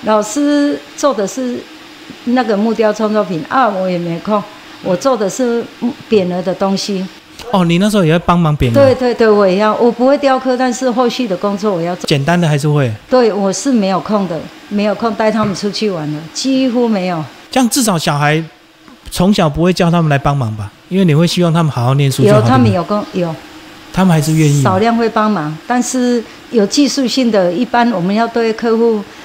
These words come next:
Speaker 1: 那个
Speaker 2: 负责。
Speaker 1: 负责嘛，所以我还是不会让小孩子去做。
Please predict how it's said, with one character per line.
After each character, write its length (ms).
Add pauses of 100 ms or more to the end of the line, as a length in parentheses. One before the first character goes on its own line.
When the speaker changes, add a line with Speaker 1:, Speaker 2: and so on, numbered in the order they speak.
(140)
Speaker 1:
那 120
个 160
Speaker 2:
负 60
责。 320 (100)
Speaker 1:
负 280
责 220
嘛， 200 (240)
所 180
以 60
我 160
还 120
是 200
不 200
会 140
让 180
小 200
孩 100
子 180
去 180
做。 260